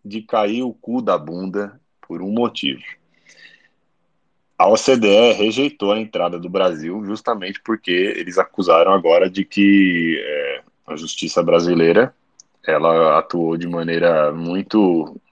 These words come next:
é, esquisita, né? Contra os agentes da Lava Jato, né? Então tá todo mundo vendo a putaria que virou isso aqui, né? E uma das coisas foi justamente isso aí, que o Dias Toffoli, ele simplesmente tacou o foda-se, né? Quis reescrever a história, anulou as provas,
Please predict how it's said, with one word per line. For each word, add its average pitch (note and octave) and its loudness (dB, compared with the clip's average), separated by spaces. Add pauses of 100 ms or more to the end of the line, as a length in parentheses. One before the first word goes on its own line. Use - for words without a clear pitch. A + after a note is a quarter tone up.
(140)
é, C#2 -6 (280)
esquisita, G#2+ 0
né? C#3 -2 (420)
Contra C#3+ 2 (400)
os F#2+ -2
agentes F#2 0
da G#2+ 2
Lava A2 2
Jato, E2+ -6
né? D#2+ -20
Então A2 -18
tá A#2+ -12
todo A#2 -8
mundo G#2+ -4
vendo G#2 -6 (500)
a E2+ -4
putaria G2+ -2
que - -4
virou A2 2
isso - -2
aqui, - -8 (200)
né? - -16 (100)
E E2+ -12
uma F2 -4
das F2 0
coisas F2+ -2
foi G#2 2
justamente G#2+ 0
isso - 0
aí, F#2 4
que - -8
o E2 -2
Dias E2+ -2
Toffoli, F2 -2
ele F2+ -8
simplesmente G#2 -2 (500)
tacou G2+ 2
o G#2+ 4
foda-se, C3 0
né? D3+ -8
Quis F2 -8
reescrever F#2+ -2
a - 2
história, A2+ 2
anulou A#2 2
as G2+ 0
provas, A2+ 0